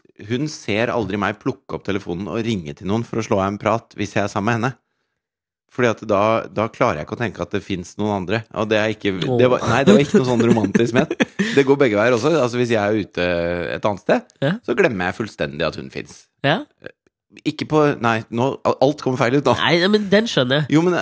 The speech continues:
Speaker 1: det er sånn, jeg glemmer å gi beskjed sånn, ja, ok, hvis jeg hadde sagt jeg skulle være hjemme elleve, nå kommer jeg hjem halv ett. Jeg glemmer å sende den tekstmeldingen, fordi at det, da er jeg der, og så klarer jeg ikke å tenke at det finnes noe annet rundt.
Speaker 2: Det er jo en slags bullimaxic, eh, det også.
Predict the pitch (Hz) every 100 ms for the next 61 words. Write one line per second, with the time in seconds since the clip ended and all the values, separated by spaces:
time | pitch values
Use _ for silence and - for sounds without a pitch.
0 | 156 165 156 156 135 139 143 165 127 90
1 | 110 123 107 113 - 104 92 104 107 98
2 | 92 92 107 76 98 98 87 92 92 98
3 | 98 101 92 - 95 101 95 87 82 76
4 | 95 95 95 92 - 82 73 73 73 -
5 | - - 80 76 - - - - 98 107
6 | 101 117 117 85 90 80 82 73 82 82
7 | 95 120 107 104 95 110 - _ _ _
8 | 139 160 127 139 147 185 - _ _ -
9 | 139 156 - 165 78 80 107 98 76 71
10 | 85 87 - - 87 76 - - 80 78
11 | - - _ 151 143 185 240 190 - -
12 | 165 175 208 - - 180 - 175 165 165
13 | 160 143 147